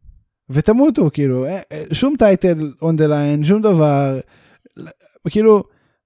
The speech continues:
מה, מה הרעיון? למה שמישהו יקנה כרטיס לחרא הזה? כאילו, אני באמת שואל.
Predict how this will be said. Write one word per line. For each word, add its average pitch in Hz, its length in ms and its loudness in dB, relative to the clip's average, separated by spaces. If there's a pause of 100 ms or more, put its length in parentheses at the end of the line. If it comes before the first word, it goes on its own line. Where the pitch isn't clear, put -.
מה, 285 840 -6
מה 240 180 0
הרעיון? 226 400 0
למה 233 180 2
שמישהו 247 320 2
יקנה 220 160 2
כרטיס 202 420 0
לחרא 135 360 0
הזה? 104 220 -6
כאילו, 151 180 2
אני 151 80 2
באמת 208 220 4
שואל. 117 240 0